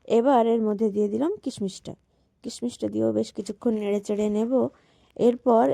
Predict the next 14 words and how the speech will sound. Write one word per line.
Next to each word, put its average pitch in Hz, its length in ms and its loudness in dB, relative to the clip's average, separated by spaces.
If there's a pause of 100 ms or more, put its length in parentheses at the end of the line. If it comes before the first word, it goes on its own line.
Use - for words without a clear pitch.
এর 220 100 2
মধ্যে 233 360 0
দিয়ে 277 200 4
দেব 247 180 4 (520)
দুধ। 220 240 2 (360)
দুধ 262 220 -2
আমরা 247 220 2 (120)
আগে 220 220 0
একটুখানি 240 420 -2 (100)
দিয়েছিলাম, 233 460 0 (160)
এবার 208 200 0
একটুখানি 208 500 -4
দিয়ে 202 240 0
দিলাম। 254 280 2